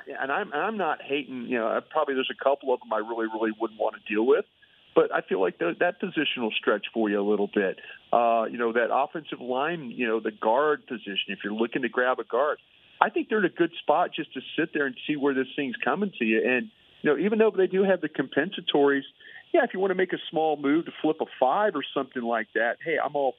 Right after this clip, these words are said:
for it. But I just don't see this team right now. You know, I'm gonna stack this board when I get done, and I'll figure out, okay, this is a guy I would go for. The guy I would go for is one of those corners. Like I said, I really do like the Porter kid if he got to where you can get him.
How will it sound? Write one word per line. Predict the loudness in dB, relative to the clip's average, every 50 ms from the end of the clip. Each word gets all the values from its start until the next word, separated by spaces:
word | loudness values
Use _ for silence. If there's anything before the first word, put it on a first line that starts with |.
| _
for | -4 -2 0 0 0 -2
it. | -2 -2
But | -2 -2 -2 -4 -10 -20 -20 -20 -20 -6 0 0
I | 0 0
just | 0 -6 -8
don't | -8 -8 -6 -4 -2
see | -2 -2
this | -2 -4 -4 -4
team | -2 -2 -2 -2
right | 0 2 4 4 4 2 0 -4
now. | -4 -2 -2 0 0 0 0 0 -2 -2
You | -4 -2 -2
know, | -2 -2
I'm | -2 -2
gonna | -4 -4 -6 -4 -2
stack | 0 0 0 0 -2 -4
this | -8 -8 -8 _
board | 0 2 2 2 2 0
when | -2 -4
I | -4
get | -2 -2 -2 -2 -2 -2
done, | -2 -2 0 0 0 0 -2
and | 0 0
I'll | 0 0 0 _
figure | -2 -2 0 2 2 2
out, | 2 2 2 2
okay, | 0 0 0 -2 -2 -4 _ -16 -20 _ _ -2
this | -2 0 0
is | -2 -2
a | 0
guy | 0 2 2 4 4 2
I |
would | 0 -2 -2 -2
go | -2 0
for. | 0 -2
The | -2 -2
guy | 0 0 0 2 2 0
I |
would | 0 -2 -4 -2
go | 0 0 0 0
for | 0 -2 0
is | 0
one | -2 -2 0
of | 0
those | -2 -2 -4 -2
corners. | 0 0 0 0 0 -2 -4 -8 _ _ _ _ -2
Like | 0 0 0 0
I | -2 0 0
said, | 0 0
I |
really | 2 0 0 0 0
do | 2 2 2
like | 2 2 0 -4
the | -10
Porter | -6 -2 0 0 2 0 -2
kid | -4 -2 -4 -4
if | -2 -4
he | -2
got | 2 4 4 4 4 0
to | -2
where | -2 -2 -2
you | -2 -4
can | -8 -10 -4
get | -2 0 0 0
him. | -2 -6